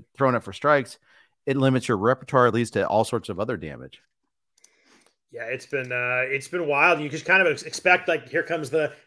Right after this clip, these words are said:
Speaker 2: the eight inning shutouts back to back. It just, they just haven't come. I mean, maybe we got a long way to go. We're still at the halfway point, but he's got a lot of work to do with an E R A over five. I mean, it's gonna be a, it's gonna probably a bust season no matter what. It's just a matter of how much of a bust it is.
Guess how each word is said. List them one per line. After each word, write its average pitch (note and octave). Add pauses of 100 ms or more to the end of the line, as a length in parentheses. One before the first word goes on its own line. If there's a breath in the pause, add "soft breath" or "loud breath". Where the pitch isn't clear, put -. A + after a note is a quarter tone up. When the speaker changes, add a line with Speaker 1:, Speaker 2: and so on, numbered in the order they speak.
Speaker 2:
the D#3
eight E3+
inning D#3+
shutouts D#3
back D3
to B2+
back. D#3
It G#2
just, A#2
they A2+
just B2+
haven't A#2+
come. B2
I G#2+
mean, G#2+
maybe A#2+
we C#3
got D#3+
a -
long E3
way E3
to D#3+
go. D#3+ (260 loud breath)
We're -
still E3
at D3+
the C#3
halfway C3+
point, C#3
but G#2+
he's B2
got A2+ (180)
a F3
lot F#3
of F3
work F3
to C#3
do C#3+
with B2+
an C3
E C3+
R B2
A A#2+
over A2+
five. A2+
I -
mean, A2
it's A#2
gonna B2
be A#2+
a, A2+ (380 soft breath)
it's F3
gonna G3
probably G3
a F3+
bust E3+
season E3+
no E3
matter D3
what. E3
It's C3
just A#2+
a C3
matter A#2+
of A2+
how A#2+
much A2+
of A2
a -
bust G#2+
it G#2+ (100)
is. -